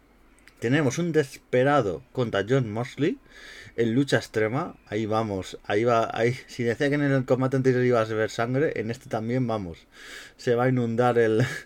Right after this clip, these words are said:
<laughs> el, el, el cuadrilátero, no, el pabellón.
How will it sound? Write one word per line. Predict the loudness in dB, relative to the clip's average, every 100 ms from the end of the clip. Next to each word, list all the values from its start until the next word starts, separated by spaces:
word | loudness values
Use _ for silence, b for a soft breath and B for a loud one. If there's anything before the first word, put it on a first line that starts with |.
| -16 -18
<laughs> | -18 -20 _ -8
el, | -4 -4 -6 _ _
el, | -4 -2 -4
el | -4 -2
cuadrilátero, | 4 6 6 6 6 6
no, | 6 2 0
el | -4 -2
pabellón. | 0 2 2 2 0